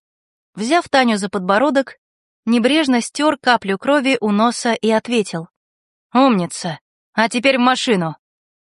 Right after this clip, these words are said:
Грубо выпустил её, подтолкнув к выходу.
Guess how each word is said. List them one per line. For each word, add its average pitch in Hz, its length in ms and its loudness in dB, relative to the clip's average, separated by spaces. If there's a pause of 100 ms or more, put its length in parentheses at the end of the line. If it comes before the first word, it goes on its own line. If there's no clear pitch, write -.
(120)
Грубо 269 340 0
выпустил 262 580 0
её, 247 340 2 (140)
подтолкнув 226 720 -2
к - 100 -10
выходу. 160 520 -4